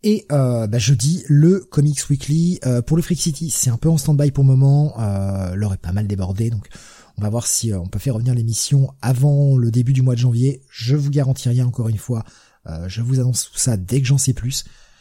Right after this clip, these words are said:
C'est un peu les galères de planning en ce moment, on essaie de faire au mieux, et puis j'essaie de vous sortir, pareil, euh, toujours, euh, les émissions en retard, en replay, en M P trois, pour ceux qui préfèrent les versions M P trois. Euh, j'essaie de combler un peu ces retards.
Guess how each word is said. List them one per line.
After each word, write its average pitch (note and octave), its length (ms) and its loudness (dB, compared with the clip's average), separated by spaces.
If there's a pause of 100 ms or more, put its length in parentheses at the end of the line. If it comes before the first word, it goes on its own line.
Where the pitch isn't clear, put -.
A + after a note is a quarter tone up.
(600)
C'est D#3 140 4
un E3+ 60 4
peu A#3+ 160 2
les B3 120 4
galères G3+ 260 2
de F#3 80 2
planning F3 320 0
en F3+ 80 -2
ce D#3+ 140 -2
moment, D3+ 280 2
on C3+ 220 2
essaie C#3 220 2
de F3+ 60 -2
faire D#3 180 -2
au C3 60 2
mieux, B2+ 260 -2
et - 20 -14
puis - 180 -12
j'essaie A2 300 -4
de A#2 80 -4
vous A2 100 -10
sortir, A2 440 -8
pareil, G2+ 320 -4
euh, F#2 80 -4
toujours, A2+ 400 -4
euh, F#2 100 -4
les A2 240 -2
émissions A#2+ 340 -2
en A2 60 -4
retard, A2 320 -4
en A2 60 -2
replay, A#2+ 360 -4
en G2+ 80 -4
M G2+ 120 -4
P G#2 80 -4
trois, A2+ 200 -8
pour - 140 -12
ceux - 140 -10
qui - 100 -16
préfèrent C3+ 400 -2 (360)
les A2+ 100 -2
versions C3 280 -2
M G2+ 120 -4
P G2 100 -6
trois. G2+ 260 -10 (500)
Euh, D2 100 -10
j'essaie E2 280 -6
de G2 100 -4
combler C3+ 400 0
un B2 100 0
peu B2+ 120 -2
ces B2+ 120 -2
retards. A#2 440 -4